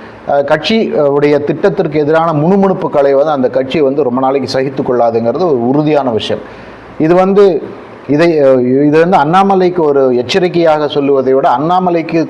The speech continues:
உறுதியாக இது தெரிந்திருக்கும். அதே மாதிரி அண்ணாமலை வந்து தலைவராக இருக்க தேவையில்லைன்னு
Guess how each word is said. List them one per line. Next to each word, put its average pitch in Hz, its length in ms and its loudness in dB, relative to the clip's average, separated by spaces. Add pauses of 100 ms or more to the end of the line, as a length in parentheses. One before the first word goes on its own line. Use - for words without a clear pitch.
உறுதியாக 180 440 2
இது 147 260 0
தெரிந்திருக்கும். 147 480 -2
அதே 135 220 -2
மாதிரி 156 240 0
அண்ணாமலை 143 540 0
வந்து 143 220 0
தலைவராக 139 480 0
இருக்க 127 220 -2
தேவையில்லைன்னு 135 800 0